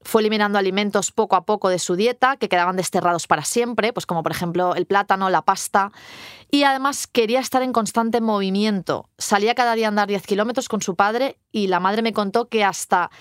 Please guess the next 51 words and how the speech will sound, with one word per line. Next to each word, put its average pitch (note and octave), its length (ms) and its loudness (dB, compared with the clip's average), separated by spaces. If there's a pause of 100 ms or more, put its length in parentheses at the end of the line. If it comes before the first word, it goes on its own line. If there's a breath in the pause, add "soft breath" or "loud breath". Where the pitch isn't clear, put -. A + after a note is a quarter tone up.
(140 loud breath)
s-, - 380 -6
no G#3+ 240 0
se C4 100 -4
sentaba A3 420 2
para F#3 200 2
ver F#3 100 0
la F3 140 2
tele A3 200 0
ni G#3 140 0
para F3 160 2
hacer F#3+ 180 -2
los F3+ 140 0
deberes. D#3+ 380 -2
O - 20 -8
sea, F3 80 0
la E3+ 80 0
niña G3+ 200 -2
quería G3+ 180 0
estar A3+ 300 0
todo A3 420 0
el F#3 120 0
día G3 240 2
de E3+ 120 0
pie. E3 260 -2 (1160 loud breath)
Un C4 160 2
día C#4 220 4
su B3 200 -2
madre A#3+ 500 2
notó A3 420 0
que A3+ 200 0
la F#3+ 120 2
hija G#3 240 0
no A3 60 0
estaba G#3 240 0
igual. G#3 340 0
Cuando F3+ 180 -2
salió F3 200 0
de G3 60 0
esa G3 120 -2
habitación G3 360 -2
ella G3+ 100 0
decía, F#3+ 280 -2
"Mi F3+ 120 -4
hija G3+ 200 -2
no F#3+ 140 -2
es, - 180 -6
no G3 200 -2
era F#3+ 100 2
la F3 80 0
misma", E3 400 -4
¿no? G3+ 160 -4